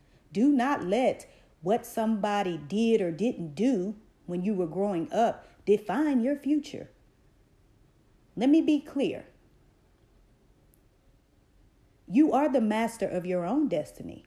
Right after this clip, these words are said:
So whether mom or dad did everything right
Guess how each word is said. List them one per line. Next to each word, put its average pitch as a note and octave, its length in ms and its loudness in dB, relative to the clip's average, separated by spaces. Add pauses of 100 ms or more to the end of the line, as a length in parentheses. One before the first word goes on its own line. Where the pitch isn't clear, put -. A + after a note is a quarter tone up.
(1300)
So A3 300 2
whether A#3 720 2 (340)
mom A#3 580 0
or E3+ 140 -4
dad G#3+ 720 0
did G#3 240 2
everything G#3 480 -4
right G3 300 -2